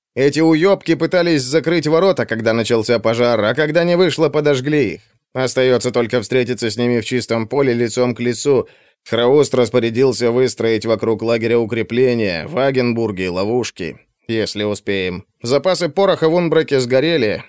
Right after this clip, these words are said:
они об этом позаботились в первую очередь. Снесли кучу домов взрывом». «А мальчишка, которого я спас перед тем, как Кирш меня увёз»,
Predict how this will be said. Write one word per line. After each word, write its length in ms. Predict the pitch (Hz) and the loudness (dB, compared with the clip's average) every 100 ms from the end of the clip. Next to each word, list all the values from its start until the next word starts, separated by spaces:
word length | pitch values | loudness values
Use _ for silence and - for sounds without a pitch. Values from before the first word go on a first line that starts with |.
| _ | _
они 300 | 110 107 113 | -6 -4 0
об 140 | 110 104 | 0 0
этом 300 | 107 117 104 | -2 -2 -4
позаботились 640 | 110 113 113 107 110 - | -4 0 0 -2 -6 -8
в 80 | - | -4
первую 460 | 135 113 98 90 | -2 0 -2 -4
очередь. 440 | 85 - 85 82 - _ _ _ | -4 -8 -12 -12 -18 _ _ _
Снесли 500 | 185 202 170 214 196 | 0 0 2 0 2
кучу 320 | 185 165 156 | 2 2 2
домов 340 | 143 151 127 | 2 4 2
взрывом». 760 | 98 110 113 147 139 87 73 104 _ _ _ _ _ _ _ _ | 0 -4 0 0 0 -2 -6 -18 _ _ _ _ _ _ _ _
«А 220 | 123 131 143 | -2 2 4
мальчишка, 720 | 156 151 185 202 - 135 110 | 2 2 0 -2 2 0 2
которого 440 | 143 131 123 120 | 0 2 2 4
я 140 | 120 110 | 2 0
спас 320 | - 135 - | 2 0 2
перед 280 | 135 123 110 | 0 0 0
тем, 220 | 131 123 | -2 0
как 240 | 113 - _ | -4 -6 _
Кирш 380 | 143 143 101 117 | 0 0 0 -4
меня 260 | 110 110 | -2 0
увёз», 480 | 107 104 117 - | 0 0 -2 -4